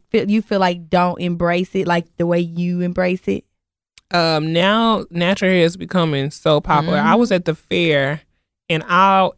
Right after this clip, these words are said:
Speaker 2: everywhere I looked, it was women with natural hair.
Speaker 1: Yeah.
Speaker 2: Twist outs, puffs, like, froze. They was, they were everywhere. So people are,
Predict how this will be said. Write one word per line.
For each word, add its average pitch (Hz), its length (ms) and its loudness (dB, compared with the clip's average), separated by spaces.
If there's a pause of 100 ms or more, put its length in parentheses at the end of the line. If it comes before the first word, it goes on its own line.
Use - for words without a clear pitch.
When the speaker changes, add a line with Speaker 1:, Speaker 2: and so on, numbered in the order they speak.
Speaker 2:
everywhere 202 440 0
I 190 140 -2
looked, 180 300 -2
it 175 80 -2
was 160 220 -2
women 160 360 -4
with 160 120 -6
natural 156 360 -6
hair. 180 360 -14
Speaker 1:
Yeah. 202 240 2
Speaker 2:
Twist 190 320 2
outs, - 400 -8 (100)
puffs, 170 540 0
like, 165 320 -6 (300)
froze. 170 480 4
They 170 120 2
was, 180 240 0 (160)
they 175 120 0
were 190 140 0
everywhere. 180 500 -2
So - 180 -2
people 226 320 0
are, 185 220 4